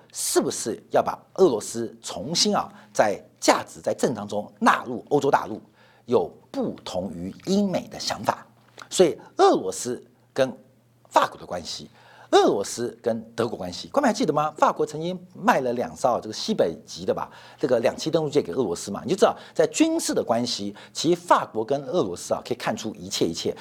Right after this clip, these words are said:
其实从军事关系就看到这个国家跟这个国家的政治联盟关系。所以还记得吗？就在这前几年，不是法国两艘西北极的这个两栖登陆舰啊，要卖给俄罗斯，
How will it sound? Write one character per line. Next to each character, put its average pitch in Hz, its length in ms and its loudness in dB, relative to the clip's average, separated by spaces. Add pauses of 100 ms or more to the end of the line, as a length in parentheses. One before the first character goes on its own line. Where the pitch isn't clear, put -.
(200)
其 - 180 2
实 240 160 0
从 175 180 -2
军 233 220 2
事 185 140 0
关 139 140 2
系 - 120 -10
就 117 80 -2
看 127 160 -8
到 110 60 0
这 135 120 0
个 107 60 0
国 95 180 -4
家 113 140 4
跟 123 160 -4
这 123 80 -2
个 - 40 -8
国 87 100 -2
家 98 120 2
的 92 80 -2
政 113 240 4
治 107 180 -8
联 87 140 -6
盟 92 160 -8
关 92 220 -4
系。 87 200 -14 (180)
所 - 120 6
以 180 60 4
还 - 0 -
记 220 140 -4
得 190 100 4
吗？ 180 260 0 (200)
就 - 100 2
在 - 40 4
这 185 100 0
前 165 200 -2
几 156 140 -4
年， 113 240 2 (160)
不 - 80 -6
是 160 60 2
法 160 180 4
国 143 140 2
两 107 140 0
艘 139 220 2
西 - 240 -4
北 135 200 2
极 - 180 -10
的 107 160 2
这 117 80 -2
个 104 60 0
两 117 200 2
栖 165 160 -4
登 175 180 2
陆 147 80 -4
舰 165 200 4 (340)
啊， 101 200 -4
要 147 100 2
卖 165 160 6
给 95 120 -4
俄 151 140 0
罗 113 120 4
斯， 120 220 -2